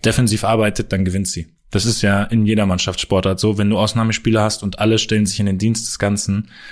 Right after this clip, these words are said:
dann bist du einfach schwierig zu schlagen. Und die waren besser, aber die Miami Story war schon richtig geil.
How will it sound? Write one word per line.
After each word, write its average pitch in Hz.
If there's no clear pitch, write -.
dann 87
bist -
du -
einfach 85
schwierig 90
zu -
schlagen. 85
Und -
die 110
waren 117
besser, 147
aber 113
die 113
Miami 110
Story 104
war 95
schon 85
richtig 95
geil. 76